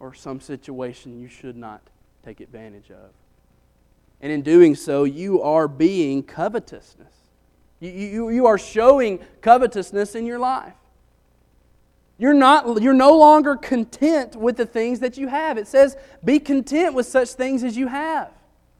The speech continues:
And when you are fornicating or committing adultery, you are no longer content with such things that you have. You're not satisfied.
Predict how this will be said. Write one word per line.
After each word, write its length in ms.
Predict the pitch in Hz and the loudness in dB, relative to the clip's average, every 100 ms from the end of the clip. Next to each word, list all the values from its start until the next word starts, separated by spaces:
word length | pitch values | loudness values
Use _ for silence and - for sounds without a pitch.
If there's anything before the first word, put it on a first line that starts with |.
| _ _ _ _ _ _ _ _ _ _ | _ _ _ _ _ _ _ _ _ _
And 200 | 190 202 | -2 0
when 200 | 226 220 | 0 0
you 220 | 233 262 | 0 4
are 160 | 226 208 | 6 4
fornicating 840 | 208 247 233 - 196 214 233 202 | 2 0 0 -6 -4 -4 -2 0
or 280 | 175 175 180 | 2 2 -2
committing 560 | _ 196 185 226 233 | _ -6 -2 -2 -2
adultery, 520 | 196 180 220 220 226 | 0 2 2 2 -8
you 260 | 185 208 233 | -10 -8 2
are 180 | 202 196 | 4 4
no 220 | 190 226 | 4 2
longer 520 | 240 220 233 233 214 | 4 2 2 0 -4
content 640 | 196 214 196 - 226 240 | -4 -8 -10 -12 -10 -10
with 160 | 175 165 | -10 -10
such 300 | - 202 196 | -6 -8 -6
things 280 | 196 196 180 | -6 -6 -6
that 80 | 170 | -10
you 160 | 170 | -8
have. 320 | 160 160 196 | -2 0 0
You're 100 | 220 | -2
not 240 | 202 180 202 | -4 -4 -4
satisfied. 800 | 180 170 180 - 165 160 196 | -4 -4 -4 -8 -4 0 0